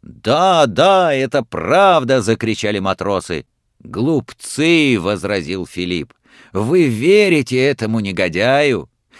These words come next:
Разве вы не слышали, что человек с того корабля узнал его и назвал своим товарищем? Его присутствие на судне приносит несчастье!» «Да, да!» — закричали матросы.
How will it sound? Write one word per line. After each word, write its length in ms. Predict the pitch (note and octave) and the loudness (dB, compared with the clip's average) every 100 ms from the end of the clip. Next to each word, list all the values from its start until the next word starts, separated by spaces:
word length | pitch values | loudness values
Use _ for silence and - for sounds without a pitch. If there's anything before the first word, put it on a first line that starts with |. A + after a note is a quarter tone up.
| - | -6
Разве 460 | B2+ D#3+ E3 A2 D3 | -2 0 0 -2 0
вы 160 | D#3+ E3+ | 0 -2
не 160 | D#3+ | -4
слышали, 1000 | A#2 F#2 B2+ F#3+ G3 - C#3 C3+ G2+ D2+ - | -6 -6 -4 0 0 0 -2 0 0 -2 -8
что 260 | - - B2 | -14 -6 -4
человек 560 | - G#2+ A2+ G#2 C#3+ - | -4 -4 -2 -2 -2 -6
с 100 | - | -6
того 280 | F#2 G#2+ | -2 -2
корабля 680 | - F#2+ G2+ F2 C3+ C#3+ F#2 - - | -2 -2 -2 0 -2 -2 -4 -8 -6
узнал 680 | D#3 C3+ F2 A#2 D3+ F#3 C3+ | -2 -2 -2 -4 -2 0 0
его 280 | B2+ B2 C#3 | 0 2 0
и 80 | |
назвал 520 | A2 A#2+ F2 A2+ D#3 C#3 | 0 -2 -2 -2 0 -2
своим 480 | - C3 D3 D#3 | -4 -4 -4 -6
товарищем? 1040 | A#2 B2 D3 D#3+ D3 A#2 - - D#2 C2 - _ - - | -4 -4 0 0 0 -2 -4 -6 -8 -10 -18 _ -20 -20
Его 360 | - E2+ E2+ A#2+ | -6 -4 0 0
присутствие 840 | F#2 G2+ - C3 D3+ - A2 B2 | -2 -6 -4 -6 -6 -8 -6 -4
на 140 | A2+ G#2 | -2 -4
судне 540 | - A#2 F2 E2+ F2 | -6 -6 -6 -8 -8
приносит 680 | - A2+ G#2+ C#3 - A#2 - | -4 -2 0 -2 -4 -8 -6
несчастье!» 1200 | F#2 B2 - - C3 C#3 A#2+ - A2 A2+ E2 C2 _ _ _ _ - | -6 -4 -6 -6 0 0 0 -4 -4 -2 -4 -6 _ _ _ _ -20
«Да, 720 | C#2 A#2+ E3+ F#3 F#3 F3 C#3+ | -6 0 2 2 2 0 -2
да!» — 500 | D#2+ C#3+ F3+ D#3 C#3 | 0 0 4 4 2
закричали 580 | A#2+ B2 G#2+ G#2 F#2+ F#2 | -2 -2 -4 -4 -2 -2
матросы. 680 | F#2+ - G2 G#2 F2 D2+ | -4 -4 -4 -4 -6 -8